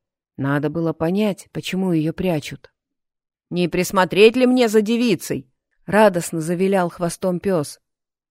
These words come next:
«Присмотри, а как опять в лес пойдет, сообщи». «Да, хозяин!» взвизгнул помощник и умчался по тропинке, по которой ушла Марья.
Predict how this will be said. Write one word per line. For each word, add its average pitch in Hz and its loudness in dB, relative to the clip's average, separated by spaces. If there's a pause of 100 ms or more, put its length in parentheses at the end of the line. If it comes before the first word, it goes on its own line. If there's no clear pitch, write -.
(120)
«Присмотри, 135 -2 (400)
а 123 -6
как 147 0
опять 147 0
в 135 -2
лес 151 2
пойдет, 143 0 (240)
сообщи». 135 -4 (280)
«Да, 311 6
хозяин!» 226 2 (380)
взвизгнул 196 -2
помощник 208 -2 (240)
и 185 -4
умчался 196 0
по 185 -8
тропинке, 185 -4
по 151 -8
которой 170 -4
ушла 160 -4
Марья. 156 -4